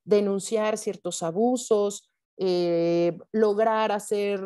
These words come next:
campañas o peticiones, etcétera, ¿no? Entonces creo que eso es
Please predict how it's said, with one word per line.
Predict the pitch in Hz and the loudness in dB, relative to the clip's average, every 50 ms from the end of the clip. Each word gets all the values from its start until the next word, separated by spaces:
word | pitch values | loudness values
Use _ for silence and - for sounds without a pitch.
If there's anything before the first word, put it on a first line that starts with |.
| 196 190 185 175 - 180 185 - - | -6 -8 -8 -10 -10 -14 -14 -8 -4
campañas | 208 185 185 180 180 - 220 226 240 247 247 247 233 220 214 208 208 208 202 - | -2 -2 -2 -2 0 0 2 4 4 6 6 6 4 4 2 2 0 -2 -2 -4
o | 190 - | -6 -2
peticiones, | - 190 185 - 185 180 - - - 226 226 233 240 240 240 226 214 208 202 202 208 202 - - _ - | -2 -4 -4 -4 -6 -10 -6 -2 0 2 4 4 4 4 4 2 2 0 0 -2 -2 -4 -6 -12 _ -6
etcétera, | - 170 - - - - - - - _ - _ - | -6 -6 -4 -4 -6 -6 -6 -8 -20 _ -20 _ -10
¿no? | - 175 180 240 - - - _ _ _ - _ _ _ _ - | -6 -4 -2 -2 -4 -6 -10 _ _ _ -20 _ _ _ _ -4
Entonces | - 202 - 214 220 254 247 247 | -2 0 2 2 4 2 2 4
creo | - 233 233 226 233 | 6 6 6 6 8
que | 233 226 220 220 | 6 6 8 8
eso | 220 220 - 226 | 6 6 6 6
es | 214 214 208 208 - - | 8 8 6 4 2 -6